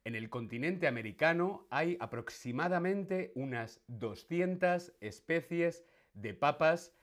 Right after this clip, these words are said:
silvestres, de papas salvajes. Pero fue en los Andes centrales, aquí en los Andes, donde las primeras comunidades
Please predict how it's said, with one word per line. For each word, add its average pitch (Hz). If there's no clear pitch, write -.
silvestres, 113
de 98
papas 143
salvajes. 113
Pero 104
fue 175
en 113
los 101
Andes 170
centrales, 135
aquí -
en 107
los 95
Andes, 147
donde 104
las 95
primeras 120
comunidades 107